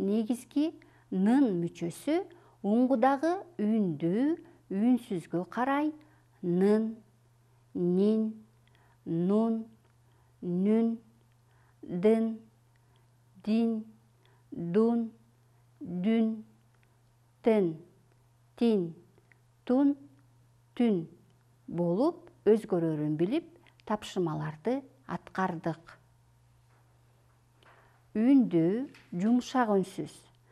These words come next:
каткалаң үнсүз менен аяктаган сөздөргө илик жөндөмөсүнүн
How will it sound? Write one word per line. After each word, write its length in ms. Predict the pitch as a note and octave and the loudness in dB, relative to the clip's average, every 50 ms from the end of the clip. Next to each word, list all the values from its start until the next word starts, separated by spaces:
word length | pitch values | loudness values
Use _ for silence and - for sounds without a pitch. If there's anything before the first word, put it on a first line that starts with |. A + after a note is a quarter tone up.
| _ _ _ _ _ | _ _ _ _ _
каткалаң 580 | - G#3+ G#3+ - - - A#3+ C4 D4+ D#4+ D4 - | -2 -2 -2 -2 -2 -2 0 2 2 2 0 0
үнсүз 500 | - A3 B3 B3 A#3 - - C#4 C4 - | 0 0 0 0 0 -2 -4 -6 -4 -2
менен 360 | A#3+ A3 G#3+ G#3 G#3+ A3+ A#3 - | 0 0 2 2 2 0 -2 -4
аяктаган 720 | - G3 G3+ G3+ G3+ G3 - - - G3+ G3 F#3+ G3 F#3+ F3+ F3+ - - | -4 -4 -2 -2 -2 -4 -6 -4 -2 0 0 2 2 0 0 -2 -6 -4
сөздөргө 800 | G3 F3+ E3 - - - D#3+ D#3 D#3 D3+ - F3+ F#3+ A#3 D4+ F4+ - - - - _ _ _ _ _ - | -4 -4 -4 -4 -4 -4 -4 -4 -4 -4 -2 -2 0 0 -2 -4 -8 -14 -20 -20 _ _ _ _ _ -2
илик 380 | G#3 G#3 A3 B3+ D4+ D4 D4+ - | 0 0 2 2 2 0 0 -2
жөндөмөсүнүн 920 | - A#3 A3 G#3+ G#3 G#3+ G3+ G3 G3 F#3 - - G3 F#3+ F3+ E3+ C#3+ - | 0 0 0 2 0 0 0 0 -2 -2 -4 -2 0 2 4 4 2 0